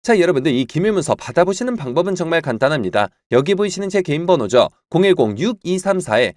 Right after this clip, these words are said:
오팔오칠 번, 공일공 육이삼사 번에 오팔오칠 번, 해당 번호로 제 개인 번호니까 뭐 늦은 밤 새벽 혹은 주말도 전혀 관계없이 기밀이라고 딱 두 글자만 기재해서 문자로 보내주시면 됩니다.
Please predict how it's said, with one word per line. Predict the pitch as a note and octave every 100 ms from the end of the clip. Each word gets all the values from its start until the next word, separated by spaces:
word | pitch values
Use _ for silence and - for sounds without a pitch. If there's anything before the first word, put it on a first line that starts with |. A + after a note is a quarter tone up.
| _
오팔오칠 | C3+ F3+ F#3 A#3 A3+ C#3+ D#3 - F#3+
번, | D#3 F2+ _ _
공일공 | - E3 B2 D#3 G2
육이삼사 | A2 G3+ - E3 E3 F#3 F3 D3 B2
번에 | G#2 C3 G#2+ _ -
오팔오칠 | F#3+ F#3+ A#3 A#3+ - D3+ D#3+ - F#3+
번, | D3 E2 _ -
해당 | D#3 F#3+ A3
번호로 | F3+ B2 D3+
제 | G#2 B2
개인 | B2+ D#3+ F#3+
번호니까 | D#3+ F3+ A2 D3+ A2+ - -
뭐 | C3+
늦은 | B2+ B2 E3
밤 | G#2
새벽 | F2+ F3+ D#3 - -
혹은 | G#3+ B3+
주말도 | A#3 G3+ F#3+ C#3
전혀 | - G#2+ A2 D#3+
관계없이 | D#3+ C#3+ D3 D3 - D#3 A2+ - _
기밀이라고 | D#3 F3+ A3+ C4 A3 C#3+ E3
딱 | D#3 B2
두 | - B2
글자만 | F3+ F3+ G3 A3+
기재해서 | G#3 F#3+ D#3 A2+ F2+
문자로 | G#2 D3 D3 D#3 B2+
보내주시면 | F2 G#2 F#2+ C#3+ D3+ C3 C3+ D3
됩니다. | D#3+ G2 G2+